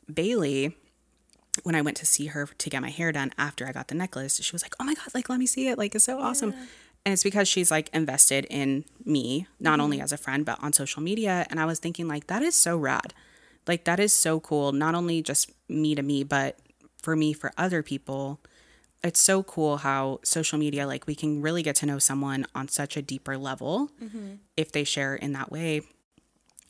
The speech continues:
Speaker 1: that we really are not only invested in, like, them, their business, but their life as well. I just
Speaker 2: Yeah.
Speaker 1: think it's really cool. Um,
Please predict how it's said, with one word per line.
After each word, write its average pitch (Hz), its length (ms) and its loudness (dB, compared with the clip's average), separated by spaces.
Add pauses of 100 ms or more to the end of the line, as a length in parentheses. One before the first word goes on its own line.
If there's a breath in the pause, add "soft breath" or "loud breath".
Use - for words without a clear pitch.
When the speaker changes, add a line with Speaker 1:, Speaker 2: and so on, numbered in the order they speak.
(160)
Speaker 1:
that 151 300 -4
we 165 120 0
really 160 260 -4
are 151 300 -2
not 147 240 -4
only 143 180 -2
invested 139 420 0
in, 139 120 -6
like, - 240 -12
them, 143 260 -2
their 143 160 -8
business, 156 360 0
but - 180 -8
their 139 160 -10
life 135 280 -6
as 135 160 -4
well. 156 480 -4
I 160 80 -8
just 156 160 0
Speaker 2:
Yeah. - 20 0
Speaker 1:
think 170 120 -4
it's 156 160 -2
really 143 180 -4
cool. 135 300 -8 (500 loud breath)
Um, 139 480 -6